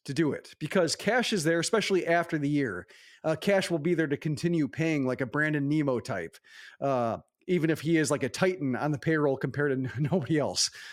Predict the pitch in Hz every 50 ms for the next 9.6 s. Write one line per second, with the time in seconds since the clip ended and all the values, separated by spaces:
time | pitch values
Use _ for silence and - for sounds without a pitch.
0 | - - - - 185 196 190 190 202 202 208 226 233 226 226 254 269 - - -
1 | 220 190 - - - 202 226 208 170 123 - 131 127 117 - 110 104 95 - -
2 | - - - - - - - - 175 165 170 165 190 240 254 247 233 233 202 175
3 | 175 185 180 165 156 139 - 170 180 180 170 165 165 156 147 135 - - - -
4 | _ _ _ _ _ _ _ _ _ _ _ - - 247 262 - - - - 202
5 | 214 226 233 226 185 185 160 - - - 165 151 143 113 - 180 196 190 208 214
6 | 208 196 180 156 143 - - 226 269 269 156 110 98 98 98 104 - - - -
7 | _ _ _ - 160 156 151 143 139 135 131 - - 151 151 147 - - 175 185
8 | 185 180 175 165 160 123 - - 165 147 143 139 - - - 160 160 160 156 156
9 | - - - 160 151 147 143 139 135 131 120